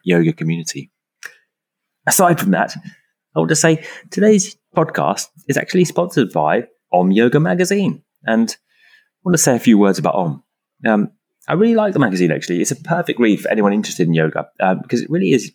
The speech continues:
about yoga as a lifestyle. Whether you're taking your first steps on the mat, or you've been practicing for years, you're a teacher or a student, it's loads of advice and guidance on everything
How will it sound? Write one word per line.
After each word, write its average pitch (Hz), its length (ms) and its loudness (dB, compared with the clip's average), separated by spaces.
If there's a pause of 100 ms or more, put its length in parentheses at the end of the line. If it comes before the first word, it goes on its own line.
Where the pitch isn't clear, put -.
about 104 320 0
yoga 107 380 0 (180)
as 87 300 -2
a 113 60 -4
lifestyle. 131 680 0 (180)
Whether 92 140 0
you're 95 80 2
taking 95 280 -2
your 92 100 0
first 104 280 0
steps - 280 -6
on 87 80 0
the 95 40 0
mat, 143 260 0 (580)
or 92 100 2
you've 95 80 4
been 117 80 4
practicing 127 340 -2
for 98 100 -2
years, 139 580 2
you're 76 160 -6
a - 40 -10
teacher - 360 -2
or - 80 -6
a - 40 -6
student, 131 480 0 (320)
it's - 140 -18
loads 170 400 4
of 113 60 2
advice 107 500 -2
and 95 100 0
guidance 90 440 -2
on 78 200 -14
everything 85 420 -6